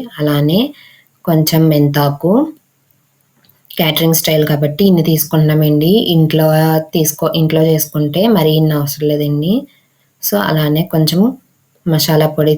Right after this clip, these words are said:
తీసుకొని అవన్నీ బాగా కలిపేసుకోండి. అన్నీ ఒకేసారి వేసేసుకుంటున్నాం కాబట్టి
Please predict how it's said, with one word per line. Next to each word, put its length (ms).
తీసుకొని 480
అవన్నీ 300
బాగా 220
కలిపేసుకోండి. 680
అన్నీ 260
ఒకేసారి 440
వేసేసుకుంటున్నాం 600
కాబట్టి 300